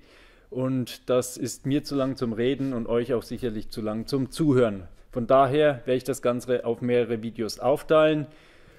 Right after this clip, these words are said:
Und beginnen möchte ich heute mit etwas Theorie beziehungsweise ein paar Begrifflichkeiten, die man wissen muss, um eben die Sache später dann besser zu verstehen und um die richtigen Entscheidungen treffen zu können.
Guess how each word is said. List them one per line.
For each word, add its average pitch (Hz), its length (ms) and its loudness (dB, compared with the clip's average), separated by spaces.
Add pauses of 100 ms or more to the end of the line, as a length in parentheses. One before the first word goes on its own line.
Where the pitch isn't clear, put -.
(180)
Und 135 240 -2
beginnen 151 400 2
möchte 147 280 2
ich 127 120 -2
heute 135 260 4
mit 127 140 0
etwas 123 480 2
Theorie 127 540 0
beziehungsweise 127 1160 0
ein 120 180 -2
paar 117 180 0
Begrifflichkeiten, 143 920 -2
die 127 100 -4
man 117 240 -2
wissen 139 240 -2
muss, 139 340 -2 (380)
um 156 180 0
eben 139 320 -2
die 127 80 -4
Sache 127 360 -2 (380)
später 135 460 2
dann 120 400 2
besser 143 300 0
zu 131 120 -6
verstehen 127 520 0
und 127 280 -4
um 160 200 0
die 143 100 2
richtigen 135 500 -4
Entscheidungen 117 600 -2
treffen 131 300 0
zu 123 120 -4
können. 101 400 -6